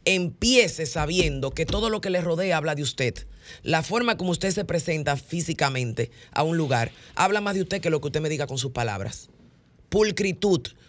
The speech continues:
Su vehículo habla más de usted que todos los discursos que usted ha dado en su vida.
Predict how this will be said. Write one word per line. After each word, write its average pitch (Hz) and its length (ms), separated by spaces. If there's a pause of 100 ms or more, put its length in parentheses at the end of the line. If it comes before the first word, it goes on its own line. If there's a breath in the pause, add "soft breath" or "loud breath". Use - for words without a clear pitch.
Su 190 240
vehículo 185 500
habla 190 160
más 190 140
de 190 80
usted 190 340
que 165 160
todos 202 260
los 220 120
discursos 185 400
que 170 60
usted 165 120
ha 165 40
dado 165 140
en 156 60
su 151 140
vida. 120 340